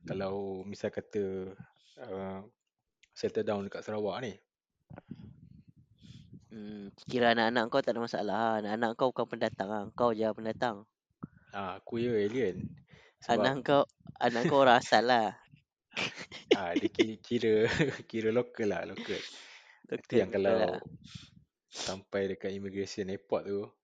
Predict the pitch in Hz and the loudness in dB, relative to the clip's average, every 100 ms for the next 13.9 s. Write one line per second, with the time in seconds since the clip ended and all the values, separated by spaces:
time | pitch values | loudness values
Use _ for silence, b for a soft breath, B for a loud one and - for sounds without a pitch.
0 | _ - 101 107 139 139 117 117 113 120 | _ -20 -8 0 2 2 0 -2 -2 -8
1 | 110 113 107 113 113 127 160 120 107 110 | -6 -4 -2 -2 -2 -2 0 -2 -2 -2
2 | 110 110 - 107 139 117 90 87 _ 98 | -2 -4 -6 -2 0 0 -4 -8 _ -14
3 | - 98 113 - 104 - 107 101 - - | -14 -10 -10 -6 -6 -2 -2 -2 -10 -10
4 | - 113 107 87 - 104 104 - 98 101 | -6 -4 -4 -8 -16 -18 -18 -16 -8 -4
5 | 104 107 117 151 127 90 - _ b b | -2 -2 -2 0 0 -2 -10 _ b b
6 | b b _ _ _ - - 98 131 131 | b b _ _ _ -20 -12 -6 -2 -2
7 | - 160 185 190 - 175 175 175 160 160 | -2 -4 -2 -4 -6 -10 -6 -6 -6 -10
8 | - 156 139 131 147 156 160 110 - _ | -2 0 0 -2 -8 -6 -4 -6 -10 _
9 | _ - 104 - 107 107 - 117 110 104 | _ -18 -18 -14 -8 -8 -8 -8 -4 -4
10 | 107 - 107 98 107 98 98 98 95 104 | -4 -6 -4 -4 -6 -10 -10 -12 -12 -14
11 | _ _ b b b b b b b - | _ _ b b b b b b b -20
12 | _ _ _ - - - - 113 117 127 | _ _ _ -20 -20 -20 -20 -20 -16 -12
13 | - 120 87 87 - 110 110 - - | -12 -10 -10 -12 -8 -4 -2 -4 -10